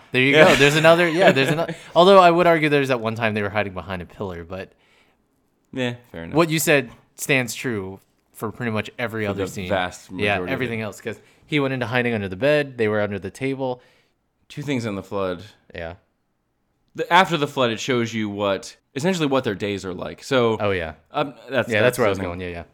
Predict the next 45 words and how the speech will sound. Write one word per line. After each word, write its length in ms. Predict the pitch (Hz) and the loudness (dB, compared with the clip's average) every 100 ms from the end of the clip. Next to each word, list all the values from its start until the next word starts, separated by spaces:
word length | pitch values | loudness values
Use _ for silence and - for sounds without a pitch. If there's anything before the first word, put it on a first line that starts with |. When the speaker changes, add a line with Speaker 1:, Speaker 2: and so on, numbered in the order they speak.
| - | -8
Speaker 2:
So 540 | - 156 143 135 120 - _ _ _ _ | 2 4 4 2 0 -8 _ _ _ _
for 800 | _ 143 139 131 127 120 110 - _ | _ 0 2 4 4 2 -2 -8 _
the 80 | 98 | -10
Kim 240 | 185 226 | -4 -4
family, 520 | 135 101 90 87 87 104 _ - | -2 -4 -4 -6 -8 -14 _ -14
the 80 | 92 | -6
flood 220 | 151 143 | -2 -2
happens, 600 | 120 101 95 87 85 - _ _ _ _ _ _ _ _ _ - | -2 -4 -6 -10 -10 -18 _ _ _ _ _ _ _ _ _ -12
and 100 | 107 | -8
ostensibly 580 | 101 - 202 147 101 98 | -6 -4 -4 -4 -4 -4
their 220 | 95 92 | -2 -4
whole 340 | 90 117 98 | -4 -6 -6
life 260 | 95 107 107 | -4 -6 -6
is 300 | 85 85 - _ _ _ _ | -10 -14 -18 _ _ _ _
maybe 240 | 196 151 | -2 2
not 220 | 127 101 87 | 2 0 0
ruined, 340 | 127 110 95 | 0 0 -4
but 180 | 104 85 | -8 -8
very, 720 | - 87 80 123 135 113 95 | -12 -18 -4 -2 0 -2 -6
very 480 | - 110 117 110 98 | -6 -2 0 -2 -6
thrown 280 | 107 98 92 | -8 -8 -6
off 140 | 82 | -10
track 340 | - 104 82 - | -8 -8 -8 -8
because 120 | 98 | -4
they 60 | 165 | -2
Speaker 1:
Very 20 | |
Speaker 2:
don't 80 | 170 | -2
have 100 | 117 | -2
a 40 | |
lot 120 | 107 | -4
of 60 | 92 | -4
Speaker 1:
inconvenienced. 180 | - 87 92 95 | -6 -6 -8 -8
Speaker 2:
resources. 160 | 90 | -10
Their 120 | 117 | -6
Speaker 1:
Yeah. 100 | 156 | -4
Speaker 2:
house 200 | 131 143 | -2 -4
is 100 | 113 | -6
flooded. 420 | 95 90 85 87 - - - - | -10 -8 -8 -8 -14 -20 -20 -8
Speaker 1:
But 100 | 107 | -2
they've 120 | 113 | 0
gotta 180 | 113 104 | 0 0
go 80 | 98 | -2
back 200 | 95 92 | -4 -6
to 80 | 104 | -10
work. 340 | 101 90 - | -12 -12 -16